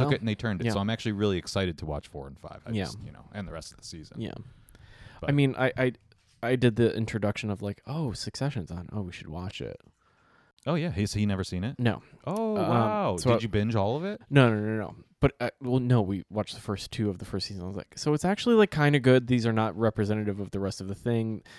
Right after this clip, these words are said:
Speaker 1: These are actually kinda bad." Like, I had to be like, "Ooh, these are not good." Um,
Speaker 2: I don't really remember the first couple episodes in particular, but the first season is where Kendall kills someone at the,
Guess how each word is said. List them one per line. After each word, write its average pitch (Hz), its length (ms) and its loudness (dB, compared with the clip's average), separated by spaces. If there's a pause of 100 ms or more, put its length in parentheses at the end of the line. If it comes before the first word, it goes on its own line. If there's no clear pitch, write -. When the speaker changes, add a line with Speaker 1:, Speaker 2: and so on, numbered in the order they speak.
(120)
Speaker 1:
These 110 180 -2
are 98 60 0
actually 95 260 -6
kinda 90 200 -6
bad." 65 240 -8 (680)
Like, 113 120 0
I 101 60 2
had 101 80 2
to 98 60 -6
be 95 100 -2
like, 80 160 -6
"Ooh, 123 120 -2
these 98 180 -6
are 95 40 -8
not 80 160 -8
good." - 160 -10 (540)
Um, 101 440 0 (580)
Speaker 2:
I 120 100 4
don't 160 120 2
really 95 180 2
remember 90 320 -2
the 82 100 -4
first - 260 -6
couple 80 240 -4
episodes 80 400 -6
in 80 100 -8
particular, 80 480 -6
but 78 140 -8
the - 80 -6
first 104 300 0
season 87 300 -2
is 80 180 -6
where 80 300 -4
Kendall 82 440 -6
kills 98 300 -4
someone 73 360 -8
at 71 80 -16
the, - 80 -16